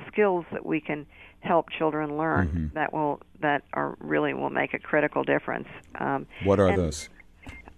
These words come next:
Speaker 1: um,
Speaker 2: Uh,
Speaker 1: I
Speaker 2: w-,
Speaker 1: think
Speaker 2: were
Speaker 1: what's
Speaker 2: you going there? Sorry, I, I jumped in, but, uh, d-,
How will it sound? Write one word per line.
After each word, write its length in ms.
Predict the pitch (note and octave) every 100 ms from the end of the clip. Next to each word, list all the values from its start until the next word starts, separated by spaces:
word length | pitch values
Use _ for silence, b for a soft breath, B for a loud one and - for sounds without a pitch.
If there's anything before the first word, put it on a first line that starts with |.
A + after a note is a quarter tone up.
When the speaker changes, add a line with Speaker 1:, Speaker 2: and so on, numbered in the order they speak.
| - - -
Speaker 1:
um, 580 | D#3 D#3+ D#3+ D#3+ - - -
Speaker 2:
Uh, 40 | -
Speaker 1:
I 40 |
Speaker 2:
w-, 120 | F3 B2+
Speaker 1:
think 140 | A#3+
Speaker 2:
were 60 | -
Speaker 1:
what's 80 |
Speaker 2:
you 60 | B2
going 260 | A#2+ B2 B2
there? 180 | B2+ C3+
Sorry, 300 | - A#2 F#2+ G2 F#2+ G#2 -
I, 80 |
I 40 | F#2+
jumped 300 | - G#2 G2
in, 180 | F#2+ D#2+
but, 280 | F2+ -
uh, 180 | D#2+ E2 - D#2 F2+
d-, 140 | A2+